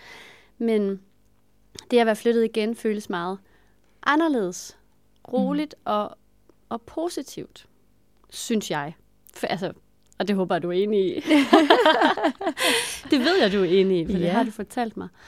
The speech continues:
Speaker 1: Øhm, og det er bare, det har bare lige lyst til at dele med lytterne, hvad det egentlig har betydet at, øhm, at flytte tilbage til Fyn for mig.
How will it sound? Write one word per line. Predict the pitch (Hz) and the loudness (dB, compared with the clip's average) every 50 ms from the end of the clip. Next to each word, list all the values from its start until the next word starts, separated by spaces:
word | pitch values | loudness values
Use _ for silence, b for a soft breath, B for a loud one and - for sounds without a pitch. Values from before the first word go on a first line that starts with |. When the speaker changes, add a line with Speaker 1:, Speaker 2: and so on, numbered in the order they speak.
| B B B B B B B B B B - - | B B B B B B B B B B -8 -4
Speaker 1:
Øhm, | 220 220 214 208 208 202 196 190 190 185 - | -2 0 0 0 0 -2 -4 -6 -6 -8 -6
og | - - 226 220 | -6 -6 -6 -4
det | - 294 | -2 -2
er | 285 285 277 262 254 | -2 0 -2 -2 -4
bare, | 247 - 247 240 240 247 247 254 | -4 -4 -4 -4 -4 -6 -6 -8
det | 269 - | -8 -8
har | 262 254 | -6 -4
bare | - 277 | -2 0
lige | 277 285 277 | 0 0 -2
lyst | 302 294 - | -4 -6 -6
til | - | -6
at | 277 262 - | -6 -6 -4
dele | - 277 285 302 320 | -4 -4 -2 0 0
med | 311 294 | 0 0
lytterne, | 277 285 320 330 330 285 240 220 | 0 0 -2 -2 -2 -2 -2 -4
hvad | 208 214 226 226 | -2 -2 -2 -2
det | 226 240 233 - _ _ - - | 0 -2 -4 -6 _ _ -12 -8
egentlig | - 254 247 226 202 208 | -4 -2 -2 -2 -2 -4
har | 196 208 | -6 -8
betydet | 190 196 196 - - 262 247 214 190 185 - - _ - | -8 -10 -12 -8 -4 -2 -2 -2 -2 -4 -8 -14 _ -10
at, | 196 202 196 190 190 185 185 180 | -10 -8 -8 -8 -8 -10 -10 -8
øhm, | 180 180 180 170 175 180 180 - _ _ _ _ _ _ B B B B B B B B B B B B B B B B B B B B B _ _ - | -8 -8 -8 -8 -10 -10 -12 -16 _ _ _ _ _ _ B B B B B B B B B B B B B B B B B B B B B _ _ -6
at | - 214 | -6 -6
flytte | - - 220 214 196 202 185 180 B B B B B - | -4 -2 -2 -2 0 -2 -4 -6 B B B B B -16
tilbage | - - 208 - 196 185 202 | -12 -12 -8 -6 -6 -6 -6
til | 208 - 202 | -8 -12 -16
Fyn | - - 220 214 190 185 175 | -14 -10 -8 -6 -6 -6 -8
for | - - - | -10 -12 -12
mig. | 185 - - 214 208 | -12 -12 -12 -14 -16